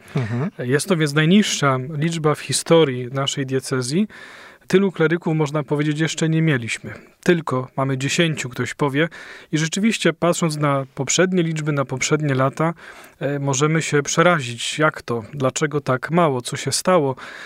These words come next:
Speaker 2: E, rzeczywiście ten kryzys powołań chyba jest, skoro do takich liczb doszliśmy. E, oczywiście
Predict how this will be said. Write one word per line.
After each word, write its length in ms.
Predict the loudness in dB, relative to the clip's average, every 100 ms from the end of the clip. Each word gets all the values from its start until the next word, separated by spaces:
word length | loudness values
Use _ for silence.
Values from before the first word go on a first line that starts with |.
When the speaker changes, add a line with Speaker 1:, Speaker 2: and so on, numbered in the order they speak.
| -16 -6
Speaker 2:
E, 100 | -2
rzeczywiście 600 | 0 0 4 2 2 0
ten 140 | 0
kryzys 340 | 0 0 0 -2
powołań 400 | 0 2 2 0
chyba 260 | 0 2
jest, 260 | 4 2 0
skoro 420 | -4 0 0 0 -4 -18 -12 -4
do 100 | -2
takich 320 | 0 -2 -2
liczb 280 | -2 -2 2
doszliśmy. 640 | 2 2 -4 -6 -6 -10 -12 -14 -14 -14 -10 -4
E, 140 | -4
oczywiście 580 | -2 2 2 2 2